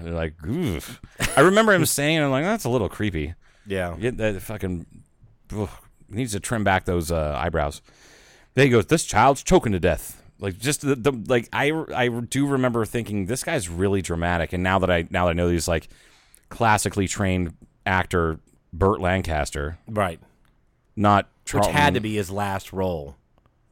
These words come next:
Speaker 1: Um,
Speaker 2: Had to be.
Speaker 1: I don't know. Let's look it up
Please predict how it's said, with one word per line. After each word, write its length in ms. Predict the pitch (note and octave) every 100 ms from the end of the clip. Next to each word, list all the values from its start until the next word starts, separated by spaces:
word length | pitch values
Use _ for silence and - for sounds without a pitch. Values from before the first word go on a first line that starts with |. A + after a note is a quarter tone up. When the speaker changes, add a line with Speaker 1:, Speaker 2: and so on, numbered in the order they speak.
| _ -
Speaker 1:
Um, 360 | A2 A2+ A2+ A2
Speaker 2:
Had 480 | G2+ - A#2 A#2+ G#2+
to 100 | F2
be. 320 | D#2 C#2 B1+ -
Speaker 1:
I 100 | E2+
don't 160 | A2+
know. 260 | F2+ F#2+ G2
Let's 320 | E2 F2 - G2+
look 220 | A2+ B2
it 80 | A#2+
up 240 | B2